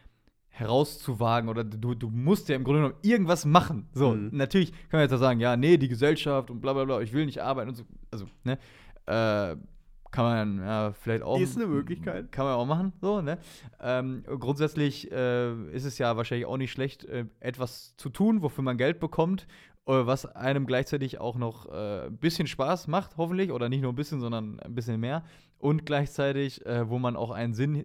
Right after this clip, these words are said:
Speaker 1: äh, drin sieht und wo man merkt, „Ah, guck mal, das passt ja eigentlich zu mir“, so, ne? Äh, a-, aber um das überhaupt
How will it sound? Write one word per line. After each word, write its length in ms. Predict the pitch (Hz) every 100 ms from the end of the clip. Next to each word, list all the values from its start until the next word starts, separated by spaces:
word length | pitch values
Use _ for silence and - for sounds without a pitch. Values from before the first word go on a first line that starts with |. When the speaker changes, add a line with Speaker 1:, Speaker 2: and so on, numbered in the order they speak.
| -
Speaker 1:
äh, 300 | 120 107 -
drin 240 | 123 123
sieht 160 | 120 139
und 80 | 117
wo 80 | 117
man 180 | 117
merkt, 280 | 113 120 - - _ _ _
„Ah, 60 | -
guck 160 | - 185
mal, 160 | 131 113
das 120 | 117 _
passt 220 | 196 190 120
ja 100 | 73
eigentlich 220 | 113 117
zu 120 | -
mir“, 260 | 131 190 208 147
so, 220 | 180 190 -
ne? 180 | 156 170 - - - _ _ _ _
Äh, 180 | 113 107 -
a-, 180 | 62 - _
aber 580 | - 147 156 185 220 226 - _ _ _ _ _
um 140 | 165 190
das 140 | 170
überhaupt 580 | 139 127 139 202 220